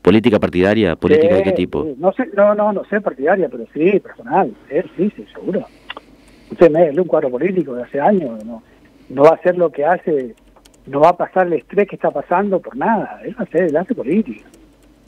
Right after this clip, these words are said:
Speaker 2: Sí, se consumió, pero bueno, eso es comprensible, digamos, eso es entendible. Eso es entendible, cada uno hace lo que puede en el lugar en que está.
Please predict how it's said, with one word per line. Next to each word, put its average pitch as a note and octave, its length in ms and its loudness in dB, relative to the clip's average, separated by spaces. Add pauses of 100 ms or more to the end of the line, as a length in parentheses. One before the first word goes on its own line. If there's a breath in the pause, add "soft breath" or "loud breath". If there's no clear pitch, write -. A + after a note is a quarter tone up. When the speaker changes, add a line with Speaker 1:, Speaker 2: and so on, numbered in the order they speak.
(800)
Speaker 2:
Sí, G3+ 140 6
se - 120 -4
consumió, D#3 460 0
pero G#3+ 160 2
bueno, C#4+ 180 2
eso C4+ 180 2
es C#4 60 0
comprensible, A#3 720 -4
digamos, D#3 280 -4
eso E3 100 -4
es E3+ 60 -4
entendible. D#3 680 -4 (560)
Eso F#3 160 4
es B3 80 8
entendible, F3 520 -2
cada G3 220 6
uno G3 300 0
hace F#3+ 520 0
lo D#3 100 -2
que C#3+ 100 -4
puede A3 380 2
en F#3 80 0
el D#3 80 -4
lugar D#3+ 220 2
en D3 60 -8
que - 40 -18
está. C4+ 320 0